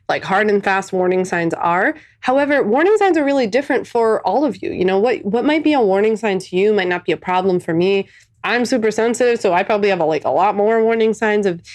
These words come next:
and, and as my business has grown, my warning signs list has gotten a lot longer, and I have that privilege and luxury now of being able to be like, "Nope, no thanks," right? But when I was in the beginning, I had a very short list of warning signs, and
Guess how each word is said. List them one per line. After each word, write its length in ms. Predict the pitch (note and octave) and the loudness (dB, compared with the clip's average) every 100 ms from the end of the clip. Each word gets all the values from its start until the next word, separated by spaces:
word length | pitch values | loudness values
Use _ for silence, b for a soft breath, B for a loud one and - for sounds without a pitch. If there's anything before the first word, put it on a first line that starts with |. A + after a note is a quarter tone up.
| B - | B -2
and, 160 | F3+ | -2
and 200 | - G#3+ | 0 0
as 160 | A3+ A3 | 0 2
my 140 | G#3 | 0
business 340 | F3 A#3+ D4 D4+ | 0 0 0 0
has 180 | D4+ C#4 | -2 0
grown, 220 | C#4 C#4+ | 0 2
my 120 | A3 | 2
warning 340 | G3 G#3+ A3+ | 2 2 0
signs 280 | A3+ G#3+ G3 | 0 0 0
list 220 | F#3 G3 - | 0 -2 -2
has 160 | F3 | -4
gotten 300 | F3 F3 F#3 | -2 -2 0
a 60 | E3 | 0
lot 240 | E3 - | 0 0
longer, 360 | E3 D#3+ G3 D#4+ | -2 0 0 2
and 120 | D4 | 0
I 60 | F#3 | 0
have 200 | F#3 E3+ | -4 -2
that 220 | E3+ - | -4 -2
privilege 420 | F3+ F3 G#3+ G3+ | -4 0 0 2
and 100 | E3+ | 0
luxury 380 | E3 F3 G#3 G3+ | 0 -2 0 2
now 300 | G3 G3 A3 | 2 2 0
of 120 | E3 | -2
being 200 | E3+ E3+ | -2 -2
able 200 | E3+ E3 | -2 -2
to 120 | D3+ | -2
be 100 | D#3+ | -2
like, 240 | D#3 D3 - | 0 -2 -2
"Nope, 400 | A3+ C#4 C4+ A3+ | 0 2 0 0
no 160 | A#3 | -2
thanks," 320 | A3+ G#3+ G#3 B B B | 0 0 -2 B B B
right? 200 | G3 G#3 | -4 -2
But 140 | G#3 G3 | -2 0
when 160 | G3+ | 2
I 100 | G#3 | 0
was 140 | G#3+ G3 | 0 0
in 80 | G3 | -2
the 80 | |
beginning, 720 | F3 F3+ G3+ E4 G3+ F#3 B3 - _ _ _ _ _ | 0 -2 0 0 2 0 -2 -8 _ _ _ _ _
I 100 | B3+ | -2
had 80 | C#4 | 0
a 60 | A3+ | 0
very 200 | C4+ C4 | 0 0
short 280 | C#4 C4+ | -2 0
list 240 | G3 F3+ - | 0 -2 -4
of 100 | E3+ | -2
warning 300 | F3 E3 E3 | 0 0 -2
signs, 320 | E3+ D#3+ E3 | -2 -2 0
and 180 | F3+ | 0